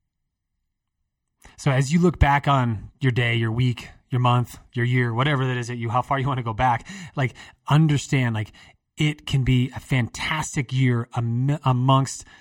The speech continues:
all of the chaos, all of the, the, the failure, all of the, uh,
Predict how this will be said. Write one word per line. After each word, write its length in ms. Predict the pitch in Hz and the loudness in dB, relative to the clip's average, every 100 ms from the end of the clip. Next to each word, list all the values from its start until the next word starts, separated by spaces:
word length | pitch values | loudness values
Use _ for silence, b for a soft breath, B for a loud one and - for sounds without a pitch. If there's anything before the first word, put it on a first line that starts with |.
| B B _ _ | B B _ _
all 220 | 139 139 | 6 6
of 80 | 131 | 4
the 80 | 120 | 0
chaos, 560 | - 120 110 110 - - b b _ | -2 -2 -2 -4 -10 -18 b b _
all 240 | - 139 139 | 4 6 6
of 60 | |
the, 120 | 123 117 156 | 2 -2 -6
the, 340 | 156 123 113 107 | -2 0 0 -2
the 60 | |
failure, 460 | 113 127 117 113 110 - | -2 -2 0 0 -2 0
all 200 | 139 139 | 4 4
of 100 | 131 | 2
the, 260 | 123 117 - B B B | 0 -2 -4 B B B
uh, 460 | - 120 110 107 104 | -4 0 0 -2 -6